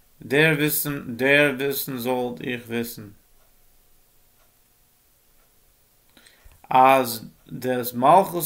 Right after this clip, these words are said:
פון גאט איז גענענט. איך זאג אייך, עס וועט אין יענע טאג א סאך גרינגע זיין פאר סדום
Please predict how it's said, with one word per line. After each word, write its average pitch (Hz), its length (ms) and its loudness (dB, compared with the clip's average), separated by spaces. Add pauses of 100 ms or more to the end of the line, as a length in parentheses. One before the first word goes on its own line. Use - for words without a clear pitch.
(120)
פון 131 220 -6
גאט 123 420 -2 (640)
איז 113 160 -10
גענענט. 120 580 -4 (1400)
איך 156 200 -4
זאג 160 260 0
אייך, 165 580 2 (320)
עס - 160 -12
וועט 147 300 0 (440)
אין 120 160 -8
יענע 135 220 -4
טאג 131 420 -4
א - 20 -6
סאך 139 460 0 (720)
גרינגע 120 540 -2
זיין 120 400 -4
פאר 123 260 -8
סדום 139 560 -2